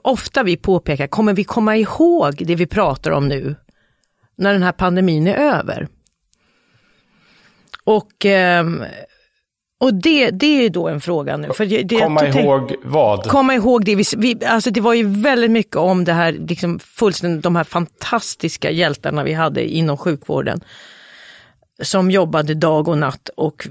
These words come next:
Speaker 1: vi hade, eh, fick gå med alla masker och skydd och, eh, eh, det, det var väldigt mycket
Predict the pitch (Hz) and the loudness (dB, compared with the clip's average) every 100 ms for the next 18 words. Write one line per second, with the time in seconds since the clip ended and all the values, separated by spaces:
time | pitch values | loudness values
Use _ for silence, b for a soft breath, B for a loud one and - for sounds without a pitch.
0 | - 160 165 151 151 101 - - - - | -8 -4 -2 -2 -4 -6 -14 -14 -16 -8
1 | 151 - - - - - - - - 196 | -6 -6 -8 -14 -18 -20 -20 -16 -10 -8
2 | - 175 175 143 180 143 160 156 - 170 | -4 -2 -2 -2 -2 -2 -4 -4 -6 -6
3 | - 156 - 170 156 - 170 - - - | -4 -4 -2 -4 -4 -6 -6 -8 -12 -6
4 | 147 143 104 87 - - - - - _ | -4 -2 -4 -6 -12 -20 -20 -20 -20 _
5 | 78 78 78 64 - - - - 175 165 | -8 -6 -4 -6 -10 -14 -16 -10 -8 -4
6 | 185 190 190 180 175 208 175 175 165 | -2 0 0 -2 0 -2 -2 -2 -4